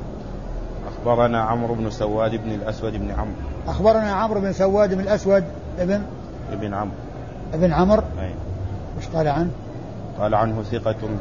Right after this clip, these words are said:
Speaker 1: روى له مسلم وأبو داود والنسائي وابن ماجه".
Speaker 2: قال عنه مسلم، قال عنه: "ثقة أخرج له مسلم وأبو داود والنسائي وابن ماجه". ما خرج له البخاري ولا الترمذي، بل خرج له مسلم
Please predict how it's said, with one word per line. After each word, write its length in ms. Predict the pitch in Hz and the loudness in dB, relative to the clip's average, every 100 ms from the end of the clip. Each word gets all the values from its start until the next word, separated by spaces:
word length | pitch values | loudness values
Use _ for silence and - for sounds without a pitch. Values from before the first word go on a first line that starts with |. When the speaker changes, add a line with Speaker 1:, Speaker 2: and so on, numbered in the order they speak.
| - | -2
Speaker 1:
روى 240 | 107 107 107 | 2 2 2
له 240 | 110 107 | 0 0
مسلم 420 | 104 110 110 104 | -2 -4 -4 -4
وأبو 300 | 101 101 98 | -2 -2 -2
داود 380 | 98 101 104 101 | -2 0 0 0
والنسائي 480 | 101 98 95 104 107 | -2 -4 -2 -2 -2
وابن 200 | 101 101 | -4 -2
ماجه". 200 | 98 92 - - - - - - - - | -2 -2 -6 -8 -8 -8 -8 -8 -10 2
Speaker 2:
قال 520 | 190 208 208 190 185 - - - | 6 8 8 6 4 2 -8 -4
عنه 300 | 180 185 190 | 0 2 4
مسلم، 460 | 220 - 190 190 196 - 202 | 2 2 2 2 -2 -6 2
قال 180 | 208 202 | 4 6
عنه: 300 | 196 196 190 | 4 4 4
"ثقة 520 | 208 214 190 185 202 | 4 4 4 4 2
أخرج 240 | 190 196 | 2 4
له 140 | 196 185 | 6 6
مسلم 360 | 202 202 220 220 - - - - - - 156 | 4 2 2 0 -6 -10 -10 -8 -8 -8 4
وأبو 300 | 190 190 196 | 6 8 8
داود 260 | 202 214 | 8 6
والنسائي 480 | 196 196 185 202 214 | 6 6 4 6 6
وابن 220 | 202 196 | 6 4
ماجه". 340 | 190 190 160 131 - - - - - - - - 165 | 4 4 2 0 -4 -6 -6 -4 -4 -4 -6 -4 2
ما 140 | 208 | 4
خرج 300 | 175 208 196 | 6 6 6
له 160 | 202 190 | 6 6
البخاري 380 | 196 185 226 | 6 6 6
ولا 120 | 202 196 | 6 2
الترمذي، 460 | 190 185 175 127 - - - - - - - - - - - - - | 2 2 2 -2 -6 -10 -12 -12 -10 -10 -10 -10 -12 -12 -12 -12 2
بل 120 | 185 202 | 4 6
خرج 380 | 196 202 202 | 4 4 4
له 220 | 202 185 190 | 6 6 4
مسلم 420 | 214 214 226 | 2 4 2